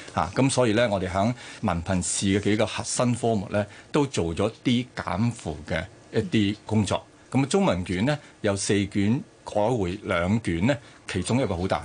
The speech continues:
Speaker 1: 嘅一個考慮呢，就係減負。咁頭先你都講到啊，因為我哋中文呢，係母語嚟㗎嘛，
Speaker 2: 嗯。
Speaker 1: 唔係第二語言㗎嘛。咁對母語嚟講呢，通常我哋啲同學呢，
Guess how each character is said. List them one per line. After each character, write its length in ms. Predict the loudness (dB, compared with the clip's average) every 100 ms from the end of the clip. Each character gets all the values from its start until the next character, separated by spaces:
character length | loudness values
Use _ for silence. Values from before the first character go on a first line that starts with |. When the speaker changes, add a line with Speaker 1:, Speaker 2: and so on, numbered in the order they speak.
| -6
Speaker 1:
嘅 100 | -4
一 100 | -4
個 320 | -4 -6 -6 -8 -6
考 240 | -4 0
慮 160 | 2 2
呢， 80 | -2
就 140 | -4
係 80 | -6
減 340 | -8 -4 -2
負。 180 | -2 -6 -10 -16 -20 -4
咁 240 | 0 2 0 -2
頭 100 | 0
先 160 | 2
你 80 | 2
都 100 | 2
講 240 | 2 0 2
到 80 | 2
啊， 240 | 2 2
因 140 | 0 2
為 140 | 2
我 160 | 0 -2
哋 140 | -2 -6 -8
中 240 | -2 0 0
文 120 | -2 -2
呢， 160 | -4 -4 -10 -14 -2
係 80 | 0
母 260 | 2 2
語 200 | 4 4
嚟 120 | 2 0
㗎 80 | -2
嘛， 120 | -2 -4 -6
Speaker 2:
嗯。 140 | -2
Speaker 1:
唔 40 | 0
係 100 | 2
第 80 | 2
二 60 |
語 440 | 0 0 0 2 2
言 100 | 0 0
㗎 60 |
嘛。 160 | 0 0 -4 -14 -14 -2
咁 140 | 0
對 140 | 2 2
母 280 | 2 2 2
語 160 | 2
嚟 140 | 0 -2
講 280 | -4 0
呢， 120 | -2 -2 -10 -16
通 200 | -4 -2
常 200 | 0 -2 -2
我 100 | -4
哋 100 | -4
啲 120 | -2
同 200 | -2 -4
學 260 | -6 -2
呢， 80 | 0